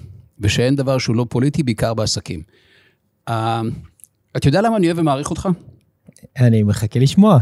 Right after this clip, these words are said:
Speaker 1: כי אתה שילוב מנצח בעיניי של עסקים בחזון. כי אתה אחד האנשים, אה, היותר מחויבים,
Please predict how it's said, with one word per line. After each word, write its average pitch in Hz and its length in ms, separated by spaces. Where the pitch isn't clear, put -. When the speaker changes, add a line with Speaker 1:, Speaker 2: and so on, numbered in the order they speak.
Speaker 1:
כי 123 160
אתה 135 240
שילוב 147 920
מנצח 127 560
בעיניי 139 360
של 123 300
עסקים 120 360
בחזון. 104 460
כי 110 440
אתה - 180
אחד 175 300
האנשים, 170 880
אה, 104 380
היותר 135 440
מחויבים, 151 800